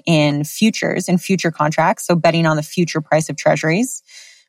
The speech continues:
while they're also long in the cash part of the market. And the reason that they do that is not because they're betting that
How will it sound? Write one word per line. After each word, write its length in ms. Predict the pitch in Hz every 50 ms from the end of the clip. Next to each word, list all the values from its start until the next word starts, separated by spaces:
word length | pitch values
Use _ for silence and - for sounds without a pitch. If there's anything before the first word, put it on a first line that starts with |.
| _
while 420 | - 180 196 208 214 214 214 220 214
they're 180 | 208 202 -
also 520 | - 160 170 170 - 185 175 170 165 160 -
long 880 | - 151 156 160 156 160 160 156 151 143 143 143 151 151 151 151 147 156 - _
in 260 | - 180 170 160 165 165
the 220 | 156 156 147 135 -
cash 400 | - - 226 202 185 - - -
part 160 | - 151 -
of 100 | 139 135
the 100 | - - -
market. 340 | - - - - - - - _ _ _ _ _ _ - - - - - _ _ _ _ _ -
And 540 | 208 208 196 196 196 190 190 190 196 - - - 175 160 - _ _ _ _ - -
the 80 | - 202
reason 340 | 190 254 262 269 - 254 247
that 120 | 220 -
they 140 | - 185 175
do 260 | 160 147 - 220 220
that 300 | 175 185 170 160 156 -
is 160 | - 185 160
not 320 | 185 196 202 208 220 208 -
because 280 | 233 - - 226 185
they're 140 | 175 185 180
betting 520 | 175 147 - 160 151 156 160 156 156 156 147
that 440 | 151 151 151 151 147 147 - -